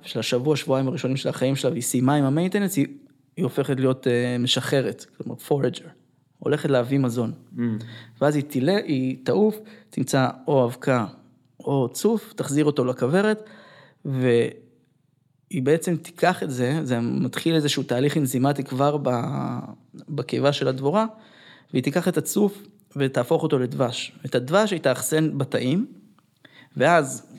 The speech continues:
Speaker 2: למה?
Speaker 1: ביום קר, כשיש גשם והדבורים לא יכולות לצאת מהכוורת, יש להם מזון שמחכה להם.
Speaker 2: Mm.
Speaker 1: אוקיי, אז הדבש זה האוכל של הדבורים. הרבה אנשים לא יודעים את זה.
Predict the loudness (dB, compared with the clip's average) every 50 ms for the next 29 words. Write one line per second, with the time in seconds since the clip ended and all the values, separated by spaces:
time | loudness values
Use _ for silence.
0 | -10 -4 -2 -2 0 -2 -2 -4 -2 0 2 4 6 6 6 4 2 -2 0 2
1 | 4 4 4 2 -2 -8 -12 -18 _ _ -8 -2 2 4 4 4 2 2 2 2
2 | 4 4 2 0 -2 -4 -4 -4 -4 -2 -2 0 0 0 0 2 2 2 2 2
3 | 2 2 2 2 2 2 0 0 0 0 0 0 0 0 -2 -2 0 0 0 2
4 | 2 0 -2 -4 -10 -20 -20 -20 -20 -20 -20 _ _ _ -2 0 0 2 2 2
5 | 2 2 2 0 -2 -6 -12 -8 -4 -2 -2 0 2 2 2 2 0 -4 -8 -6
6 | -2 -2 0 0 -2 -4 -2 0 2 2 2 2 0 -4 -6 -12 -16 -16 -12 -8
7 | -4 -2 0 2 2 2 2 0 0 0 2 2 2 2 0 2 2 2 4 4
8 | 2 4 2 0 -2 0 0 0 -2 0 0 0 0 0 -2 -4 -8 -16 -20 _
9 | _ _ _ _ _ _ _ _ -2 2 2 2 2 2 0 2 2 4 4 4
10 | 2 2 0 0 0 -2 -6